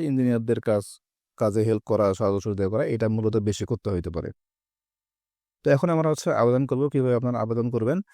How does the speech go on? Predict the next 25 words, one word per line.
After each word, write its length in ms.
তো 80
এখানে 240
আবেদন 280
করার 200
জন্য 220
আমার 220
এই 160
ওয়েবসাইটে 420
যাইতে 220
হবে 180
বিপিডিবি 520
ডট 180
টেলিটক 260
ডট 180
কম 140
বিডিতে। 300
আর 180
এখান 240
থেকে 280
আবেদন 480
শুরু 300
হবে 200
চব্বিশ 380
নভেম্বর, 300
আহ, 180